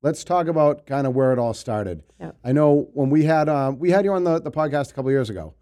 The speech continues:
Speaker 2: Yeah.
Speaker 1: Um, I think it was you, with you and
Speaker 2: The team, couple
Speaker 1: yeah,
Speaker 2: of the teammates,
Speaker 1: yeah,
Speaker 2: yeah.
Speaker 1: Christine and, and maybe Nicole,
Speaker 2: Nicole,
Speaker 1: I think.
Speaker 2: yep.
Speaker 1: Um, but I wanna talk a little bit more about you, right? Because, you know, you've done some pretty impressive things in, in real estate and kind of in your, in your life as a whole.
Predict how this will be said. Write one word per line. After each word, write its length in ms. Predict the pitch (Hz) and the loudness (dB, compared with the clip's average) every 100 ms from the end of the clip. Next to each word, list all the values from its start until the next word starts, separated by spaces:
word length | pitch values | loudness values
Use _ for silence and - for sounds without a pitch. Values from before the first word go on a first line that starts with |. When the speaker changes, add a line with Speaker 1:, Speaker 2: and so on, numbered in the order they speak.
| - | -12
Speaker 2:
Yeah. 220 | 196 190 233 | -12 -10 -6
Speaker 1:
Um, 360 | 120 117 117 | -4 -2 -4
I 60 | 123 | -4
think 140 | 143 147 | -2 -2
it 40 | |
was 120 | 127 | 0
you, 140 | 147 156 | 0 -2
with 240 | 139 131 | -4 -4
you 380 | 160 170 165 143 | -2 0 -2 -4
and 540 | 135 143 139 139 127 - - | -6 -4 -4 -4 -6 -10 -12
Speaker 2:
The 80 | 202 | -10
team, 300 | - 170 170 | -6 -8 -4
couple 200 | 214 139 | 0 0
Speaker 1:
yeah, 40 | |
Speaker 2:
of 60 | 190 | 0
the 80 | |
teammates, 440 | 185 180 170 139 - | -2 0 2 0 -2
Speaker 1:
yeah, 60 | 143 | -6
Speaker 2:
yeah. 40 | |
Speaker 1:
Christine 500 | 113 147 147 147 147 | -4 -2 0 0 0
and, 220 | 131 123 | 0 -2
and 280 | - 123 120 | -4 -6 -4
maybe 200 | 131 123 | -4 -4
Nicole, 420 | 117 - 135 135 | -8 -4 -2 0
Speaker 2:
Nicole, 320 | 131 170 175 - | -2 -4 -6 -14
Speaker 1:
I 40 | 127 | -8
think. 140 | 143 | -8
Speaker 2:
yep. 80 | - _ _ _ _ 123 | -8 _ _ _ _ -4
Speaker 1:
Um, 380 | 120 117 117 120 | -2 -2 -4 -8
but 100 | 135 | -2
I 40 | 170 | 0
wanna 120 | 233 | 0
talk 120 | 214 196 | 0 0
a 20 | |
little 140 | 185 | 0
bit 60 | 170 | 2
more 120 | 156 | 2
about 160 | 135 120 | 2 2
you, 280 | 113 80 - _ _ _ - | 0 -4 -10 _ _ _ -2
right? 260 | 131 156 | 0 0
Because, 440 | - 120 127 117 - _ _ _ _ - | -4 -2 -2 -2 -8 _ _ _ _ -4
you 60 | 135 | 0
know, 40 | |
you've 220 | 135 175 | 4 4
done 420 | 151 170 151 131 - | 4 2 2 -2 -10
some 260 | - 139 110 _ | -6 -6 -6 _
pretty 180 | - 156 | -2 0
impressive 440 | 147 147 143 131 120 | 0 0 -2 -4 -4
things 280 | 139 139 | -2 0
in, 160 | 127 127 | -2 -4
in 120 | 139 123 | -2 0
real 180 | 131 | 0
estate 260 | 127 143 139 - | 0 -2 -4 -2
and 260 | 165 151 | -4 -4
kind 180 | 139 151 | -4 -4
of 80 | 131 | -2
in 80 | 135 | -2
your, 140 | 123 | -2
in 180 | 120 123 | -4 -6
your 120 | 113 113 | -6 -4
life 320 | 127 135 131 | -4 -4 -4
as 120 | 113 | -8
a 80 | 104 | -6
whole. 320 | 113 92 | -6 -8